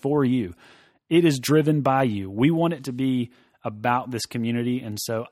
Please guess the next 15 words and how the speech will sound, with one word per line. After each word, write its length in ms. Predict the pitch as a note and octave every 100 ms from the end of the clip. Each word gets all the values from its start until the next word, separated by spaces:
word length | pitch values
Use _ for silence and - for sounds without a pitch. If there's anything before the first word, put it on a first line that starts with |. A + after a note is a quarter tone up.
| -
I'm 260 | C3+ C#3+ C#3+
excited 520 | - C3+ B2 B2+ A#2+
to 60 |
try 340 | A2+ - C3+ D3
and 180 | C#3 A#2
do 240 | A2+ A#2+
a 100 | A#2
live 600 | A2 A2 A2+ B2 C3 B2 _ _ _
podcast 640 | E3+ F#3+ C#3 A2+ A2 - -
from 160 | B2 A2
Thirteen 380 | B2+ C3 B2
Stripes 340 | A2+ A#2+ A#2 -
Brewery 560 | A2+ B2 B2 A#2 A#2 _ _ _ _
coming 300 | - C3 C3+
up 240 | A#2+ A#2+